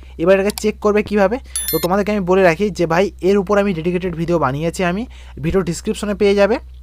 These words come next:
অথবা তোমরা আমাকে কমেন্ট করতে পারো, আমি এর উপর আরেকটা আলাদা একটা ভিডিও নিয়ে আসবো।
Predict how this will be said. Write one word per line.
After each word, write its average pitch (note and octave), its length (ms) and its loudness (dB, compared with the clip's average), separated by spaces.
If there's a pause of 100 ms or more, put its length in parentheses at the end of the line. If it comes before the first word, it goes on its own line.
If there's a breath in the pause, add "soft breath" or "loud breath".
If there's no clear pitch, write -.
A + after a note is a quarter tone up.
(120)
অথবা D3+ 520 6
তোমরা F3 180 2
আমাকে F#3 200 2
কমেন্ট F3 340 -4
করতে F3+ 260 -2
পারো, F#3+ 300 2
আমি D#3+ 240 -4
এর D#3+ 80 -2
উপর D#3+ 140 0
আরেকটা D3 320 2
আলাদা D3+ 200 0
একটা D3+ 160 -4
ভিডিও D3+ 200 -6
নিয়ে D3+ 140 -6
আসবো। D3 300 -6